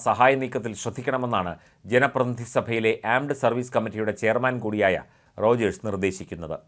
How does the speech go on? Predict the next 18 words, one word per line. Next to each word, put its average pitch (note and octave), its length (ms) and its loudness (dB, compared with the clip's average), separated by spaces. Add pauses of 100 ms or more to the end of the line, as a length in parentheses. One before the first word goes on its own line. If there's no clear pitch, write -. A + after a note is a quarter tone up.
(500)
ഗസ G#2 300 2
സിറ്റിയിൽ A2+ 340 -6
മൂന്നിടത്തായി A#2 580 2
നടന്ന A2+ 220 -2 (100)
ഇസ്രായേൽ A2+ 380 -2
വ്യോമാക്രമണത്തിൽ A2+ 680 0 (360)
ഇരുപത്തിനാല് B2 480 0
ഫലസ്തീൻകാരാണ് A2 760 2
കഴിഞ്ഞ G#2+ 220 0
ദിവസം G2 280 -8
കൊല്ലപ്പെട്ടത്. E2+ 460 -4 (680)
രണ്ട് E3 260 4
സ്കൂളുകളിലും C#3+ 580 4
പാർപ്പിട B2+ 420 4
കേന്ദ്രത്തിലുമാണ് A#2 580 -2 (140)
ഇസ്രായേൽ G#2+ 320 2 (220)
ആക്രമണം G#2 420 -2
നടത്തിയത്. E2 420 -6